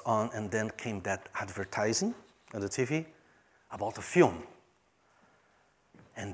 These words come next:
this film, we were very excited. You need to understand, for a boy poor with seven, eight years old, cinema is something from another world. First, because it was expensive. Second, we were boys.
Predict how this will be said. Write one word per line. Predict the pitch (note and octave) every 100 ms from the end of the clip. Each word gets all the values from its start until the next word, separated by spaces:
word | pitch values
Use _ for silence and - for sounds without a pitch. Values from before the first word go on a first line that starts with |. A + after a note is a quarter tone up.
| F#2+
this | G#3 C4 -
film, | C#3+ A#2 G2 C#3+ E3 - _ _ _ _ _ _ _ _ _ _ _ _ _ _ _ -
we | C#3+
were | C#3+ D3+
very | B2+ B2+ D#3 D#3+ E3 F3
excited. | - - F3 E3+ C3+
You | D3
need | G3 A#3+
to | F3
understand, | D3+ B2 - A2 G2
for | - F#3
a | F#3
boy | A#2 G2 F2 F2 - - - _ -
poor | C#3 G2+ G2 - - - -
with | B2+
seven, | - - - B2+ B2 B2+ C#3
eight | D3+ E3
years | D#3+ E3 A#2+
old, | G2 G2+
cinema | - - F3+ B2+ A#2
is | A#2+ A#2+
something | - E3 C3+
from | - A#2+ B2+
another | C3+ E3 B2
world. | F#2+ D#2 - - - - - - - -
First, | - C4 C4+ A3
because | - A3 G3
it |
was | G3 F3+
expensive. | - - - E3+ A#2+ - F#2+ D#2+ - - - -
Second, | - A#3 - C3+
we | A3 E3
were | A2
boys. | - G#3 C#3+ G#2 -